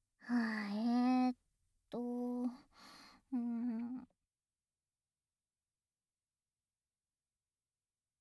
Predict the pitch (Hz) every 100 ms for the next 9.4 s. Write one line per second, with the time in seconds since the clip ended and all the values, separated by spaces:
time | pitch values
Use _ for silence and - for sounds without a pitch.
0 | _ _ _ - - 262 240 220 214 208
1 | - - - - - - - _ _ _
2 | _ _ _ _ _ _ _ _ - 453
3 | 466 494 508 381 226 208 247 330 - _
4 | _ _ _ _ _ _ _ _ _ _
5 | _ - 320 359 381 370 359 370 349 -
6 | - - - 247 339 - _ - 320 320
7 | 285 320 330 - 330 330 339 - 320 311
8 | 311 330 320 330 311 269 294 285 285 -
9 | 294 _ 285 269